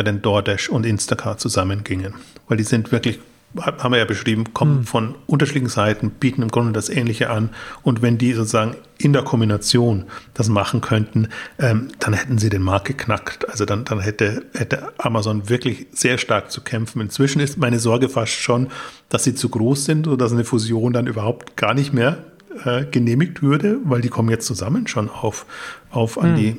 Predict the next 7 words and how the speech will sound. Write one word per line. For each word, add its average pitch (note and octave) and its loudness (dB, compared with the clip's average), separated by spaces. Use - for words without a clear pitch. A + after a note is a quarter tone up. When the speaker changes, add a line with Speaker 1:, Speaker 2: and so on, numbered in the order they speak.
Speaker 1:
sechzig, - -2
siebzig D#3+ 0
Milliarden, G#2+ 0
ähm, A#2 -2
G B2 2
M A#2 2
V. A2 -2